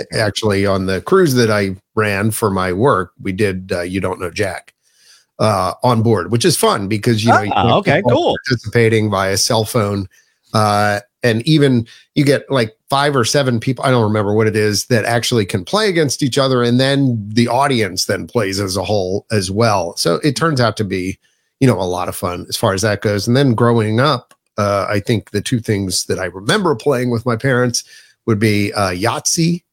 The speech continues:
Speaker 1: uh, and what was the other one?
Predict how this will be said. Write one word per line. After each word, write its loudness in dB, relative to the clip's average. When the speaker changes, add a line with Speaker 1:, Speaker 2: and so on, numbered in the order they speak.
Speaker 1:
uh, 2
and 2
what -2
was 2
the 4
other 0
one? -2